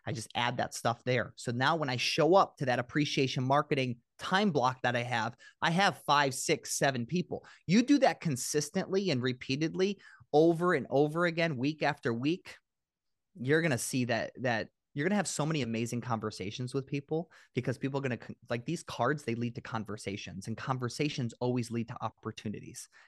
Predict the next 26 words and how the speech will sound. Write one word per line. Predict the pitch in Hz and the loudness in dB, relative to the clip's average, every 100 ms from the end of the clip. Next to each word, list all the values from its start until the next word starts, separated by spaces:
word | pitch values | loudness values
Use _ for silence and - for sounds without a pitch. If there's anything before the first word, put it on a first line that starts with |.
| - | -4
and | 120 | -2
opportunities | 113 123 - 135 117 117 | 0 -4 -2 -2 -2 -4
lead | 113 | -6
to | - | -8
closed | - 101 98 - | -8 -6 -6 -8
business. | 98 - - - - - - | -12 -10 -14 -16 -18 -12 -2
Without | 127 143 151 | 2 2 2
doing | 139 147 131 | 0 0 -2
it | |
to | 123 | -6
try | - 123 | -4 -4
to | 110 | -2
get | 123 117 | -4 -4
something | 139 127 123 117 | -4 -4 -2 -4
in | 104 | -4
return, | 113 - 139 165 180 _ _ _ | -6 -6 -6 -6 -8 _ _ _
you're | 127 | 0
doing | 120 139 143 | 2 2 2
it | 135 | 0
to | - 107 | -2 -4
appreciate, | - 139 131 143 - | -4 -4 -2 -2 0
recognize, | 120 127 127 123 120 | -2 -2 -2 -2 -2
or | 110 | -6
congratulate, | - 113 127 147 156 165 151 | -6 0 0 0 0 -2 -2
and | 127 | -2
then | 117 | -2